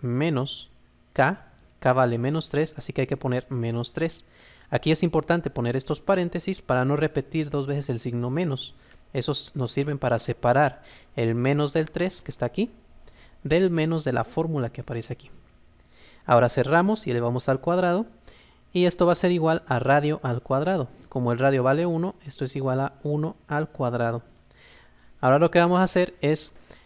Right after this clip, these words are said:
reducir un poquito las cosas que podamos reducir. Cuando nosotros tenemos x menos cero,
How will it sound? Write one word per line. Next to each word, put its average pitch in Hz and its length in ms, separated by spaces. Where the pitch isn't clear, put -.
reducir 131 420
un 165 80
poquito 160 320
las 135 200
cosas - 500
que - 100
podamos 113 540
reducir. 123 460
Cuando 156 220
nosotros 165 340
tenemos 151 500
x 135 540
menos 156 560
cero, 180 420